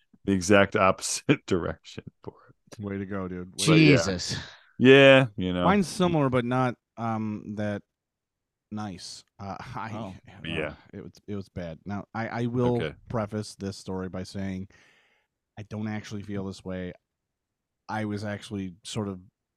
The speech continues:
Speaker 2: playing with the idea. It, it, I was being
Speaker 3: Uh,
Speaker 2: sarcastic. Okay,
Speaker 3: oh.
Speaker 2: listen.
Speaker 1: Okay, okay.
Speaker 3: Yeah, so
Speaker 1: Okay.
Speaker 3: he says.
Speaker 2: I had
Speaker 1: Here we
Speaker 2: just
Speaker 1: go.
Speaker 2: moved into
Speaker 1: <laughs>
Speaker 2: a different neighborhood, okay? And the, the
Speaker 3: Ah.
Speaker 2: neighborhood I was in before was a little bit more ghetto.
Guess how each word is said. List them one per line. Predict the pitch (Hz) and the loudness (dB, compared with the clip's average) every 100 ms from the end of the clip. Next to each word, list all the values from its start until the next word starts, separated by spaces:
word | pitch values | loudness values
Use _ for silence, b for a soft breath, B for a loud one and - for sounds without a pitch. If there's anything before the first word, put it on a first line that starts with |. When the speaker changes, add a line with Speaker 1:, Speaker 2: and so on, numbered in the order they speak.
| _ _ - - | _ _ -16 -12
Speaker 2:
playing | - 120 113 107 101 98 85 76 | -10 -8 -6 -6 -6 -8 -10 -14
with | 98 | -14
the | 104 95 | -12 -10
idea. | 90 90 87 85 82 85 82 | -10 -10 -10 -8 -8 -10 -12
It, | 90 - | -14 -12
it, | 139 - - | -14 -14 -10
I | 139 | -6
was | 131 | -4
being | 131 120 113 | -2 -2 -2
Speaker 3:
Uh, | |
Speaker 2:
sarcastic. | 110 107 101 90 - 87 - - | -4 -4 -4 -6 -8 -10 -12 -14
Okay, | 101 - 101 101 | -14 -8 -8 -6
Speaker 3:
oh. | 95 | -6
Speaker 2:
listen. | 92 92 92 | -8 -6 -6
Speaker 1:
Okay, | - | -4
okay. | 76 92 156 | -2 2 4
Speaker 3:
Yeah, | 147 135 127 117 110 | 4 4 4 2 0
so | - 147 139 | 2 6 6
Speaker 1:
Okay. | |
Speaker 3:
he | 143 | 4
says. | - 147 131 110 110 110 - - | 6 6 6 4 0 -4 -8 -6
Speaker 2:
I | 131 | -4
had | 143 139 | -4 -2
Speaker 1:
Here | 98 | 2
we | 113 | 4
Speaker 2:
just | 113 113 | 8 10
Speaker 1:
go. | 107 | 10
Speaker 2:
moved | 156 139 | 8 6
into | 143 139 135 131 | 4 2 2 0
Speaker 1:
<laughs> | |
Speaker 2:
a | |
different | 127 123 123 117 | 0 -2 -4 -4
neighborhood, | 110 107 98 - 85 71 - - 98 | -4 -4 -6 -8 -10 -12 -18 -16 -10
okay? | 95 - 113 101 101 104 - - | -10 -10 -8 -6 -6 -8 -12 -12
And | 107 104 | -8 -6
the, | 104 | -8
the | 101 | -10
Speaker 3:
Ah. | - 107 110 | -6 -2 -2
Speaker 2:
neighborhood | 117 123 127 120 | -4 -2 0 0
I | 120 | 0
was | 120 117 | 0 -2
in | 120 | -2
before | 120 - 101 101 101 | -4 -6 -6 -4 -4
was | 98 95 | -4 -6
a | |
little | 95 101 101 101 | -8 -8 -6 -6
bit | 98 101 85 | -8 -10 -8
more | 98 95 90 | -6 -6 -8
ghetto. | 87 69 67 | -14 -16 -18